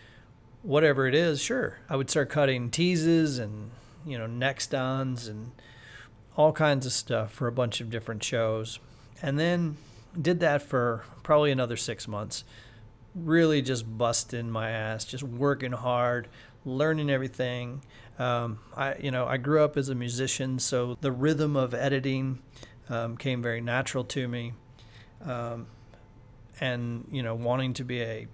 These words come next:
a writer when I first moved out here, uh, the storytelling, um, aspects were sort of,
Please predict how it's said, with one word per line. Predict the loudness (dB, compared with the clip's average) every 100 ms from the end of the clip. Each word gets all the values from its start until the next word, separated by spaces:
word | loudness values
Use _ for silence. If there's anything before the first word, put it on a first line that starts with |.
| -12
a | -10 -8 -12 -16 -18
writer | -10 -2 2 2 2 -2 -6 -8
when | -6
I | -6
first | -6 -8 -6
moved | -8 -6
out | 0 0 0
here, | -4 -8 -10 -16 -20 -20 -20 -20 -14
uh, | -10 -10 -12 -10
the | -2
storytelling, | 0 2 2 4 2 2 0 0 -2 -6 -10 -12 -20 -20 -10
um, | -8 -6 -8 -8
aspects | -6 -4 -4 -4 -4 -4 -6
were |
sort | -4 0 -2
of, | -2 -8